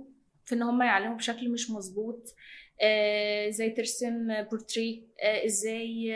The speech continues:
تعمل، آه، مش عارفة، صورة واقعية بشكل مش عارفة إيه،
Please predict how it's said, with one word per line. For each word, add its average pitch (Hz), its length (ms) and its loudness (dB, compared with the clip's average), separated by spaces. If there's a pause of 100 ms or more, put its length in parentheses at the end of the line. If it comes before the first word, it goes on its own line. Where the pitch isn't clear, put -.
(280)
تعمل، 233 560 2
آه، 214 160 2
مش 214 240 -4
عارفة، 226 240 0
صورة 233 360 -2 (880)
واقعية 226 840 6
بشكل 233 460 -2
مش 220 140 -4
عارفة 214 280 -2
إيه، 233 220 -8